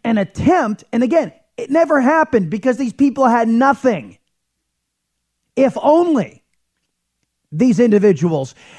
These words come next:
had proof that Hillary Clinton was getting bought off or that her, her, her campaign was being financed by the Russians.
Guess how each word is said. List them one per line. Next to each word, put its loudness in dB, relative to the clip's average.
had -6
proof 0
that 2
Hillary 2
Clinton 2
was 0
getting -2
bought 2
off 2
or 2
that 0
her, 2
her, -2
her 0
campaign 0
was 0
being 2
financed -2
by 2
the -2
Russians. 0